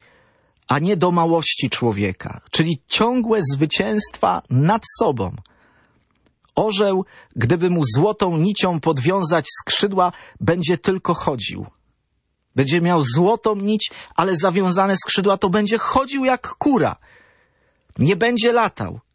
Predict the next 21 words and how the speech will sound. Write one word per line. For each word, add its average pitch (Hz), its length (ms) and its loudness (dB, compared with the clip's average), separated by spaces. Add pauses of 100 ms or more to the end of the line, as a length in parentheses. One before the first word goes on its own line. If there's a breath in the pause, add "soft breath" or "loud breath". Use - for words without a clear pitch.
(440)
I 208 220 2
w - 340 -16
pewnym 226 460 2
momencie 208 640 2 (200)
orzeł 220 500 0 (440 loud breath)
ze 170 180 2
związanymi 185 760 0
skrzydłami 190 720 0
może 196 400 2
zacząć 190 560 0
myśleć 202 460 0
o 175 100 0 (100)
sobie, 208 260 2
że 214 140 2
jest 226 320 0
kurą. 156 500 0 (2000 soft breath)
Podobnie 233 480 0
człowiek 143 800 -2 (500)
oplątuje 202 840 0
się 175 400 0 (340 loud breath)
sam 196 340 2